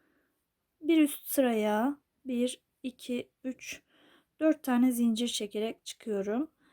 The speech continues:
Modelimi çevirdim. İlk boşluğu atlıyorum. İkinci boşluğa, buradaki boşluğa batıyorum. İkili trabzan yapıyorum. Şimdi tığımın başına doladım.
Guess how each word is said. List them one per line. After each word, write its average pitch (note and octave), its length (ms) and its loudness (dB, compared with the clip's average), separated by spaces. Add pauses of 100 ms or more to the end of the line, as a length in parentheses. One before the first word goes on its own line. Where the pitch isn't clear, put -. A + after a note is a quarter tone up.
(680)
Modelimi B3+ 440 2
çevirdim. B3+ 600 0
İlk D#4+ 280 -2
boşluğu A#3+ 380 0
atlıyorum. C4 720 -2
İkinci B3+ 460 -2
boşluğa, G3 560 -4
buradaki A#3 480 -6
boşluğa A3 500 -4
batıyorum. G#3+ 640 -4 (960)
İkili D4 300 -2
trabzan A#3 440 0
yapıyorum. G#3 840 -4 (300)
Şimdi C#4 360 -6
tığımın C#4+ 340 2
başına B3+ 340 0
doladım. A#3+ 460 0